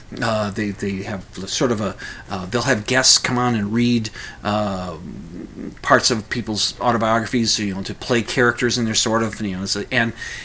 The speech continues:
it's great. It's about, it's about movies, it's about Hollywood, uh, and it's, it's called You Must Remember This, and it's, uh, hosted by Karina Longworth.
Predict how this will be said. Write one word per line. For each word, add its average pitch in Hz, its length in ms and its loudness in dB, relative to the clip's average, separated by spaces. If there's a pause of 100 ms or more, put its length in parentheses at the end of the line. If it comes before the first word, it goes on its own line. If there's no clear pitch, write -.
(120)
it's 135 200 0
great. 127 480 4
It's 110 160 0
about, 117 420 4 (160)
it's - 120 -2
about 101 260 0
movies, 139 760 6
it's - 120 -4
about 95 220 -2
Hollywood, 131 760 6 (320)
uh, 101 400 2
and 117 160 2
it's, 113 200 0 (140)
it's - 120 -4
called 117 440 4
You 110 180 -2
Must 123 460 4
Remember 131 420 6
This, - 460 4
and 104 140 -2
it's, 101 260 0
uh, 82 160 -2
hosted 131 500 4
by 117 200 2
Karina 120 380 0
Longworth. 123 640 2